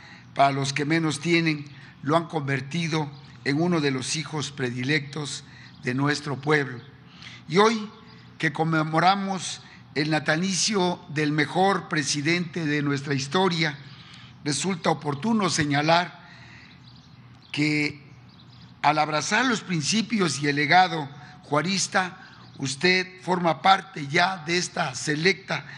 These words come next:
lista de mujeres y hombres que han sabido asumir y responder el llamado de la patria. Con congruencia, dignidad y orgullo, usted ha encabezado el movimiento de transformación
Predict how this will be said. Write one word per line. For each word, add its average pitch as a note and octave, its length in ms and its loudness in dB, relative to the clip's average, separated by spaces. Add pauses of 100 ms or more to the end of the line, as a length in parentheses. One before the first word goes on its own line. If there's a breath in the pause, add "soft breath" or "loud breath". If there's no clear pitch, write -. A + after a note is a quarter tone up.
(240 loud breath)
lista G3 500 0
de D3 100 -2
mujeres D3 580 0
y E3+ 60 2
hombres F3 500 0 (400 loud breath)
que E3+ 100 4
han F3+ 120 2
sabido E3 440 0
asumir D#3+ 560 0 (440 loud breath)
y F3+ 100 2
responder D#3 640 0
el D3+ 120 -4
llamado D#3+ 580 2 (540 loud breath)
de C#3 120 -2
la C#3 180 0
patria. - 440 2 (540 loud breath)
Con E3+ 180 -2
congruencia, G3 640 2
dignidad F3 460 2
y F#3 80 -4
orgullo, G3+ 540 -2 (480 loud breath)
usted D3+ 280 2
ha G3 100 4
encabezado E3+ 640 0
el E3 60 0
movimiento D#3+ 840 0
de C#3+ 100 -2
transformación C#3+ 1000 -2